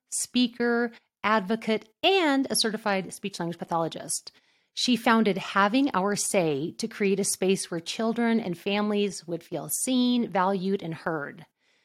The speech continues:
Shante is also the developer of the Equity Series, which is a professional development conference for special educators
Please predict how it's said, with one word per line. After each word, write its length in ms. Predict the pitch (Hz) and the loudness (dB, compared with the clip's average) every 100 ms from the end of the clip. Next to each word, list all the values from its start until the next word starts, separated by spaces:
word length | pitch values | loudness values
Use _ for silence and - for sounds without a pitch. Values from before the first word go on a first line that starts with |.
| _ _ | _ _
Shante 460 | - 240 254 247 208 | 2 4 4 2 0
is 120 | 180 | 0
also 400 | - 220 247 285 | 0 0 0 -2
the 80 | 233 | -2
developer 560 | 180 170 175 190 226 226 | -2 -2 0 0 -2 -2
of 280 | - 170 151 | -2 -4 -4
the 180 | 170 - | -8 -6
Equity 340 | 196 - 269 277 | -8 -4 -2 -2
Series, 560 | - 175 156 196 214 | -2 -4 -2 -2 -4
which 200 | 190 190 | -6 -4
is 140 | 175 - | -4 -6
a 80 | 190 | -10
professional 540 | - - 202 196 269 | -10 -4 -4 -2 -2
development 460 | 208 202 208 208 202 | -2 0 0 -2 -6
conference 560 | - 180 - 165 185 - | -2 -2 -2 -4 -4 -6
for 120 | 175 | -8
special 380 | - 190 - - | -4 -2 -2 -2
educators 720 | 220 233 226 165 165 165 | -4 -4 -2 -2 0 -2